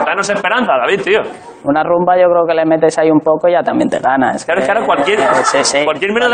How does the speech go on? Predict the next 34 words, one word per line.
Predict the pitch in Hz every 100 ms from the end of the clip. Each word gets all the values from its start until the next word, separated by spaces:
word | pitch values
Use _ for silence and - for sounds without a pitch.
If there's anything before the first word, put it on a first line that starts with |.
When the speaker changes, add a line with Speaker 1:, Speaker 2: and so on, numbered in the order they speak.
| 233
Speaker 2:
cualquier, | 208
Speaker 1:
aparato | 240 269
lleva | 254
Speaker 2:
claro. | 247 190
Speaker 1:
procesador. | 180 156 175 233
Speaker 2:
Sí, | - 180 165
sí. | - 160 - - - - - - 196 - - - - - -
No, | 147
no, | 151
está | 135 160
difícil. | 170 135 131 123 - -
No, | 170 170
algún | 165 196 208 214 208 - -
ordenador | 180 185 180 180 185
que | 151
tiene | 160 156
estos | 151 139
juegos | 151 143 139
antiguos, | 127 165 151 131
¿no? | 151
El | 151
ajedrez, | - 123 156 151
que | 123
tiene | 120 151
diez | 151 143 147
niveles, | 139 160 160 151
esos | 165 196 -
creo | 185
son | 170 156
muy | 131 101
malos. | 117 117 -
Speaker 1:
Sí. | - - 110
Speaker 2:
<laughs> | 127 - - - - - -
Pero, | -